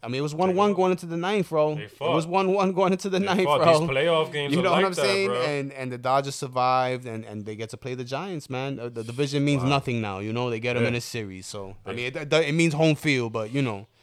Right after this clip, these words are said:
Speaker 2: They get to breathe a
Speaker 1: The
Speaker 2: sigh
Speaker 1: Dodgers
Speaker 2: of
Speaker 1: do
Speaker 2: relief.
Speaker 1: get to, to come in here and, and, and, hey, listen, it's gonna be a beautiful thing. I'm gonna go with the Giants, man.
Speaker 2: Me too. We're gonna, D, we have that pick on the I G.
Speaker 1: Uh, it, it, it, we're not gonna contradict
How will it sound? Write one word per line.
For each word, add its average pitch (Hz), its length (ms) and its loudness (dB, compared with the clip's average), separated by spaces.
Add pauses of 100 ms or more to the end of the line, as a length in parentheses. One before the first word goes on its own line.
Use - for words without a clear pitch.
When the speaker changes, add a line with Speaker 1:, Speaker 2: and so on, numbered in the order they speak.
Speaker 2:
They 98 100 -12
get 117 140 -4
to 123 80 -10
breathe 117 240 -8
a 110 80 -8
Speaker 1:
The - 20 -8
Speaker 2:
sigh 113 200 -2
Speaker 1:
Dodgers 131 320 2
Speaker 2:
of 147 60 -4
Speaker 1:
do 135 120 0
Speaker 2:
relief. 123 40 -6
Speaker 1:
get 123 180 -2
to, 117 200 -4
to 110 220 -10
come 117 240 -6
in 113 100 -6
here 117 200 -6
and, 107 160 -8
and, 107 240 -12 (120)
and, 101 280 -16
hey, 170 220 -4
listen, 135 460 -8
it's 120 100 -20
gonna 135 160 -6
be 143 60 -4
a 143 80 -2
beautiful 139 320 -8
thing. 139 400 -6
I'm 139 160 -6
gonna 196 160 -2
go 196 120 -4
with 196 120 -2
the 190 80 -6
Giants, 165 420 -6
man. 113 300 -10 (220)
Speaker 2:
Me 117 140 -6
too. 135 220 -4
We're 127 180 -6
gonna, 143 160 -2 (220)
D, 139 160 -4
we 123 140 -4
have 143 240 2
that 139 200 4
pick 139 160 -4
on 131 80 -2
the 131 120 -4
I 127 100 0 (120)
G. 127 220 -4
Speaker 1:
Uh, 139 60 -6
it, 143 100 -14
it, 139 220 -8
it, 135 120 -6
we're 143 140 -2
not 156 160 2
gonna 151 160 0
contradict 143 680 -4